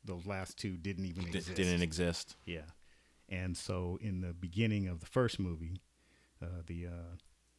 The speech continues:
Speaker 1: the, uh, the guy doing the trash cans,
Speaker 2: Mm-hmm.
Speaker 1: he's like, "What the hell?"
Speaker 2: Right, yeah.
Speaker 1: You know, so we're expecting that to be the first line
Speaker 2: Okay,
Speaker 1: in this, this
Speaker 2: awesome.
Speaker 1: latest
Speaker 2: Yeah.
Speaker 1: iteration.
Speaker 2: Yeah,
Speaker 1: So,
Speaker 2: that would be cool.
Speaker 1: yeah.
Speaker 2: That would, that would be cool.
Speaker 1: <laughs>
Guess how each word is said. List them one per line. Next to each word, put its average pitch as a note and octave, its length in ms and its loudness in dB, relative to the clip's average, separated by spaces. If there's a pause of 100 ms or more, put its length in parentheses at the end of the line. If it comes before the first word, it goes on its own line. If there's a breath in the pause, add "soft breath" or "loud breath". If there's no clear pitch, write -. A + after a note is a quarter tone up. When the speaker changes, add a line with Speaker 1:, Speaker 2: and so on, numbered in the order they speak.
(560)
Speaker 1:
the, F2 200 -4
uh, E2+ 40 -8 (180)
the F#2+ 80 -6
guy F#2+ 360 -2 (680)
doing G2+ 200 0
the F2 60 -4
trash A#2+ 360 4
cans, E2 340 -2
Speaker 2:
Mm-hmm. C#3+ 360 8 (180)
Speaker 1:
he's F2 200 -2
like, D2+ 240 -4
"What A#2+ 220 4
the E2 80 2
hell?" C3 300 4 (180)
Speaker 2:
Right, G2 260 8
yeah. F2+ 280 6
Speaker 1:
You G2 160 0
know, D#2+ 180 -4
so - 160 -2
we're G2 200 2
expecting F#2 460 0
that F2 180 0
to F2+ 80 -10
be E2+ 120 -2
the D#2 80 -4
first - 320 -2
line F#2 160 2
Speaker 2:
Okay, B2+ 280 12
Speaker 1:
in A#2 40 12
this, - 140 2
this - 100 -10
Speaker 2:
awesome. A2+ 360 6
Speaker 1:
latest A2+ 280 6
Speaker 2:
Yeah. A2 80 6
Speaker 1:
iteration. A2+ 560 2
Speaker 2:
Yeah, F#2+ 280 2
Speaker 1:
So, - 120 -8
Speaker 2:
that G2 100 4
would G2+ 140 4
be G2 80 4
cool. E2+ 340 0
Speaker 1:
yeah. E2 160 -2
Speaker 2:
That G#2+ 220 4
would, A2+ 160 2
that G2 180 0
would G2 120 0
be F#2 140 -4
cool. D2 340 -8 (160)
Speaker 1:
<laughs> - 160 -8